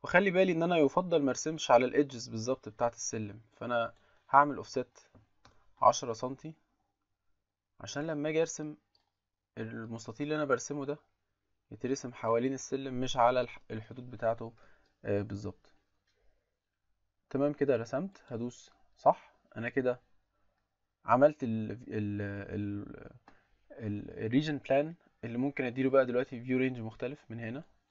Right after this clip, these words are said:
اهو. هدوس على اديت فيو range واغير ألف وتلتمية دي اخليها ألفين ومتين. مهم جدا اخلي بالي ان الرقم ده ما ينفعش يبقى اكتر من التوب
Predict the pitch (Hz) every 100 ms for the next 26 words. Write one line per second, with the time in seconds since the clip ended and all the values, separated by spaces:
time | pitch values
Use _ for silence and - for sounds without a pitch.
0 | _ 110 120 120 110 117 117 107 117 123
1 | _ _ - 113 120 127 156 - _ _
2 | _ _ _ _ _ - 131 165 156 143
3 | 147 139 127 127 135 135 139 120 - 117
4 | 127 135 123 - _ _ _ _ 120 120
5 | - 131 123 123 _ _ _ _ 117 113
6 | 117 110 120 151 175 156 156 151 131 143
7 | 151 139 147 160 139 120 156 170 151 156
8 | 156 127 - 147 147 - 120 117 160 -
9 | 139 139 _ _ _ _ - 139 139 120
10 | 139